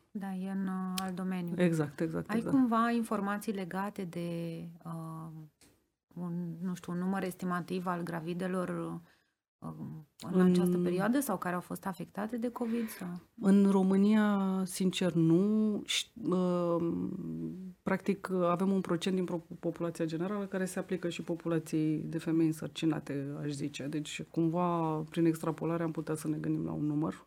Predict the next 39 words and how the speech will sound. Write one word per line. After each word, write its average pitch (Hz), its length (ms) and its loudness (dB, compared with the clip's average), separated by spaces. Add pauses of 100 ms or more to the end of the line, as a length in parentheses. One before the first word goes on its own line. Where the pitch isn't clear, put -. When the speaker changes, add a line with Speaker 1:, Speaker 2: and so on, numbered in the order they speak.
Speaker 2:
Dacă 156 240 -6
îmi 147 140 -2
dați 143 200 -6
o 160 40 -6
secundă, 156 380 -6
o 147 40 -4
să-l 147 200 -8
calculez. 208 460 0 (580)
Dar, 190 540 6
uh, 180 80 2
cumva, 208 680 2 (680)
femeile 196 480 2
gravide, 185 400 -2
din 180 240 0
păcate, 196 380 -4
nu 208 160 2
sunt 190 280 -4
iertate. - 600 -6
Deci, 165 320 -4
uh, 165 280 2
nu 202 440 4
există 170 760 2 (480)
niciun 185 520 4
motiv 180 300 2
pentru 190 240 -2
care 180 160 0
să 180 100 -6
nu 185 80 0
considerăm 175 560 -2
femeia 170 380 0
gravidă 165 300 -2
la 175 80 -2
fel 180 160 -6
de 170 80 0
expusă 165 340 -6
ca 156 120 -8
orice 160 340 -4
alt 147 240 -4
om, 233 380 2